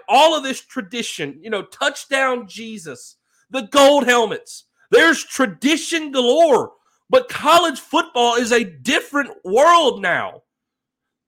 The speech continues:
Notre Dame ain't the only team on T V anymore. You can turn almost any college football game that's playing on a Saturday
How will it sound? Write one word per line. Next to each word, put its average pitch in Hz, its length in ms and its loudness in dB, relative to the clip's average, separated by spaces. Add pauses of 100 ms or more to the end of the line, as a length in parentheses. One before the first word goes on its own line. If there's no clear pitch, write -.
(320)
Notre 330 440 4
Dame 311 360 2
ain't 302 280 -4
the 277 140 -4
only 320 320 -2
team 302 360 -4
on 269 220 0
T 294 240 -4
V 311 360 -4
anymore. 175 540 -8 (420)
You 277 160 -2
can 330 280 -2
turn 294 420 0 (160)
almost 311 600 -2 (240)
any 349 400 0
college 311 480 2
football 269 520 -4
game 214 320 -6
that's 202 160 -12
playing 233 380 -6
on 208 140 -4
a 202 40 -6
Saturday 185 720 -8